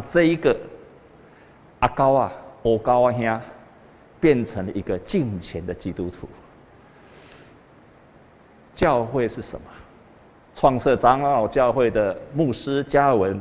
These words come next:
他这样说：“因为我们软弱，所以我们不能够从教会这个学校修学，反而一生要做这个学校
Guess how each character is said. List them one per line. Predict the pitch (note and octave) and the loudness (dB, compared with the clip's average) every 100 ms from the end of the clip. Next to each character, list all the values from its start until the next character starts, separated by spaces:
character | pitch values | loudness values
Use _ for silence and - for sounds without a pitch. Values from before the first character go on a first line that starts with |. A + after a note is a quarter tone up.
| - | -4
他 | |
这 | A#2 A2+ | -2 -2
样 | G2 | -2
说 | - G#2 G2+ - - - - - - - - | -2 -2 -2 -6 -20 -20 -20 -20 -20 -14 2
：“因 | B3+ | 8
为 | C4+ | 10
我 | A3 | 10
们 | D3 D3+ | 10 6
软 | C3+ A#2+ | 6 6
弱， | D3+ F#3 - - - - | 6 4 4 -4 -18 -20
所 | - C3 | 0 8
以 | D#3+ | 8
我 | D#3+ A#2 | 8 6
们 | G#2+ A2+ | 2 -2
不 | A2+ G3+ | 0 2
能 | B2 A#2+ | 2 2
够 | D3 | 2
从 | A#2+ - G#2 G#2+ | 2 -2 -4 -6
教 | - A3+ E3+ B2 G#2 | -2 2 2 2 0
会 | - C3+ G#2 | 2 2 0
这 | B2+ | -2
个 | A2 | -2
学 | F#2+ - G2 | -2 0 0
校 | G2+ A#2+ F#2 | 2 2 0
修 | - C#3+ D3 | 0 2 2
学， | - E2+ E2 - - - - | -2 -4 -4 -6 -20 -20 -20
反 | - F3 D#3 | 0 2 6
而 | E3 F#3+ | 4 4
一 | G#3+ | 2
生 | A#3+ - G#3 G#3 G#3 - | 0 4 2 2 -4 0
要 | G#3+ F3 C#3+ | 4 4 2
做 | - F#3 C3 | 2 4 4
这 | - | 0
个 | C#3 | -2
学 | A2 - G#2 G#2+ | -2 -2 -2 -2
校 | - A#2 | -2 -4